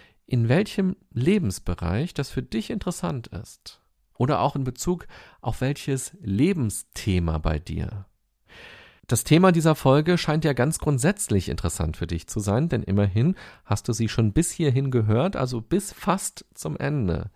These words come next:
Welche Geschichten sind dir denn eingefallen, als ich jetzt davon gesprochen habe oder als ich auch Beispiele gebracht habe? Welche Erfahrungen hast du gemacht? Welche Menschen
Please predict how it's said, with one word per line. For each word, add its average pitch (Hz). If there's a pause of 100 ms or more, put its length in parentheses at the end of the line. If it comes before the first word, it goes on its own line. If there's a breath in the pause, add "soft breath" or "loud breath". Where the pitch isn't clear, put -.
(920 loud breath)
Welche 185
Geschichten 185
sind 165
dir 220
denn 175
eingefallen, 85
als -
ich -
jetzt -
davon 98
gesprochen -
habe 82
oder 85
als 85
ich 104
auch -
Beispiele 120
gebracht 87
habe? - (580 loud breath)
Welche 113
Erfahrungen 127 (220)
hast -
du 87
gemacht? 82 (260)
Welche 113
Menschen 110